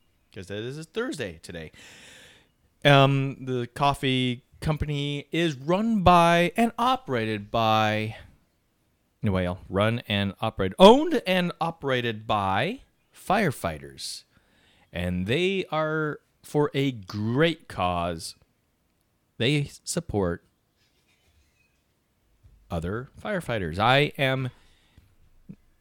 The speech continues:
I gotta support the heroes out there, whether they are police,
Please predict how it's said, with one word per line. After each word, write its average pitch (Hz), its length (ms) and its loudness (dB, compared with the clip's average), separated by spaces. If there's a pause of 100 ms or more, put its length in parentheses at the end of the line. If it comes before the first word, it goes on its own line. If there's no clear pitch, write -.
(960)
I 120 120 4
gotta 135 280 4
support 120 500 -2 (220)
the 123 120 -2
heroes 92 760 -4 (960)
out 95 300 -2
there, 92 360 -2 (1300)
whether 92 300 -2
they 98 180 0
are 92 200 0
police, 170 640 0